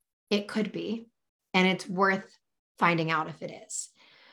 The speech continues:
So I decided that I was gonna start a business. That was kind of my spark,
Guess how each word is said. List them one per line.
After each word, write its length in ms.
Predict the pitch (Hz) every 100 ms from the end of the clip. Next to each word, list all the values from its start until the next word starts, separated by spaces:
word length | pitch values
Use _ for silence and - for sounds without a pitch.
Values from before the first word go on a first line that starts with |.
| _
So 120 | -
I 40 | 220
decided 360 | 214 240 302
that 80 | 294
I 80 | 277
was 100 | 240
gonna 160 | 226
start 220 | 220 190 185
a 40 |
business. 380 | 170 160 165 160
That 180 | 175 175
was 160 | 190
kind 220 | - 185
of 80 | 175
my 600 | 175 165 160 160 156 165
spark, 840 | - - - - 170 156 208 254